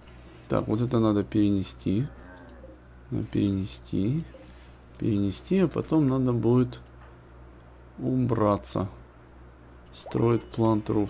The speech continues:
Так, нервный срыв. Майпа, че ты здесь делаешь? А ну быстро отдыхать до выздоровления, чтобы я тебя не видел шастающим здесь. М, работа. Майпа,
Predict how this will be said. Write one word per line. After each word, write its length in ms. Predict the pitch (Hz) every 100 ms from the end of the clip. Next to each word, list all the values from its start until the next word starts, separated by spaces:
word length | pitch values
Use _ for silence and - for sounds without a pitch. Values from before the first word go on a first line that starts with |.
| -
Так, 240 | 107 98
нервный 580 | 117 117 107 110 110 107
срыв. 600 | 95 - 98 98 156 - - - - - - - 123
Майпа, 420 | 120 110 95 - - -
че 180 | - 151
ты 120 | 131
здесь 160 | 120 107
делаешь? 360 | 110 104 - -
А 80 | 123
ну 120 | 143
быстро 360 | 117 104 - 104
отдыхать 360 | 117 - 110
до 100 | 107
выздоровления, 680 | 104 104 107 110 151 170 110
чтобы 240 | - 120
я 20 |
тебя 140 | 120 123
не 160 | 120
видел 320 | 117 113 95 90
шастающим 640 | - 92 - 92 - -
здесь. 220 | - - - - - - - - - - - - - - - - - - - - - - - - -
М, 760 | 107 104 104 104 104 104 104 104 - - - - - - -
работа. 680 | 92 98 117 117 95 - 85 - - - - - - - -
Майпа, 500 | 107 104 98 - 98